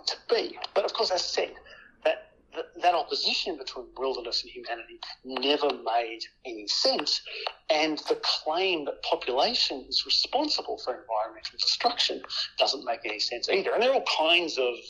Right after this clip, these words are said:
e-, examples of, of this, you know. Some of them are just obvious common sense places. You can look at some of the poorest places in the world, and they are, they are vastly underpopulated. You can look at some of the richest cities, and they have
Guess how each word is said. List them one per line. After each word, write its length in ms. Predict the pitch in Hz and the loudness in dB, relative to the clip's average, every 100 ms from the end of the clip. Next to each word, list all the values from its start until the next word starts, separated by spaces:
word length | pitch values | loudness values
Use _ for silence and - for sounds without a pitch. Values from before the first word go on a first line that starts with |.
| _ - | _ -4
e-, 160 | 151 - | -4 0
examples 1080 | 151 - 123 135 - 123 120 120 - - - - - 110 - - - 123 | -2 2 0 0 -2 -4 -4 -4 0 0 -2 -14 -18 -14 -8 -6 0 4
of, 240 | 104 113 117 | 4 4 4
of 220 | 120 - - | 2 0 -2
this, 300 | 185 - - | 0 0 -2
you 60 | 151 | -2
know. 200 | 143 - - - | -8 -10 -14 -6
Some 220 | - 247 | 0 2
of 60 | 220 | 2
them 100 | - | 0
are 40 | |
just 220 | - - - - | 0 0 -2 -4
obvious 300 | - 127 110 | -4 -6 -4
common 280 | - 135 117 | -2 -4 -4
sense 380 | - 180 - - | -2 -2 -2 -8
places. 320 | - - - | -4 -2 -2
You 80 | - | -6
can 180 | 135 | -2
look 160 | 165 - | -2 0
at 60 | - | -2
some 100 | 151 | -2
of 60 | |
the 180 | - - | -2 0
poorest 320 | 139 147 - | 4 6 4
places 480 | - 120 - - - - - - - _ _ - - _ - | 2 2 0 -6 -8 -10 -20 -20 -20 _ _ -20 -20 _ 0
in 100 | 165 | 2
the 80 | |
world, 440 | 160 240 262 226 - | 4 4 4 2 -6
and 100 | 165 | -6
they 80 | 160 | -2
are, 180 | 160 156 - - - - | 0 -2 -4 -14 -16 -2
they 120 | 147 | 0
are 100 | 143 | 2
vastly 340 | 135 131 - - | 2 -2 -4 -8
underpopulated. 640 | 165 156 - - - 110 - | -6 -6 -8 -16 -12 -12 -12
You 80 | - | -16
can 100 | 139 | -12
look 100 | 127 | -6
at 40 | - | -4
some 160 | 127 | -4
of 60 | 127 | -2
the 60 | |
richest 360 | 160 226 - - | 0 2 0 0
cities, 300 | 214 202 - | 2 2 0
and 100 | 147 | 0
they 60 | 127 | 0
have 160 | 123 | 0